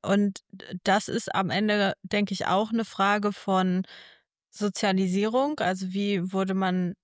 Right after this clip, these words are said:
selber sozialisiert?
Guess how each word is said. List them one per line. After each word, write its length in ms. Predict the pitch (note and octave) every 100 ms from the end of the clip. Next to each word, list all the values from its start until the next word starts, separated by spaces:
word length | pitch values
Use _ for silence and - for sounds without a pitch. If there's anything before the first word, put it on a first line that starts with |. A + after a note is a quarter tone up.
| -
selber 840 | - F#3 G#3 G#3 G#3 G3+ G3 G3 - _ _ _ _ _
sozialisiert? 920 | F#3 G3+ - G3 F3+ F3 G#3 A#3 B3+